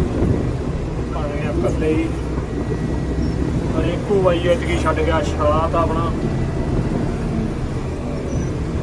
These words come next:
ਪਹਿਲਾਂ ਤਾਂ ਕਹਿੰਦਾ ਸੀ ਮੈਂ ਆਊਂਗਾ, ਫਿਰ ਉਹਨੇ ਲੈ ਲਈ ਗੱਡੀ। ਚਲੋ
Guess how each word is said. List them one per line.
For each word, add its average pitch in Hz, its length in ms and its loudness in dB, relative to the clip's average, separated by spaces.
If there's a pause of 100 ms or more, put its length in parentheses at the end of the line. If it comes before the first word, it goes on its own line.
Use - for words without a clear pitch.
ਪਹਿਲਾਂ 185 260 2
ਤਾਂ 185 100 2
ਕਹਿੰਦਾ 185 240 2
ਸੀ 190 80 2
ਮੈਂ 185 120 2
ਆਊਂਗਾ, 175 440 4
ਫਿਰ 165 180 0
ਉਹਨੇ 185 160 2
ਲੈ 175 140 2
ਲਈ - 140 4
ਗੱਡੀ। - 400 8 (3000)
ਚਲੋ 185 300 2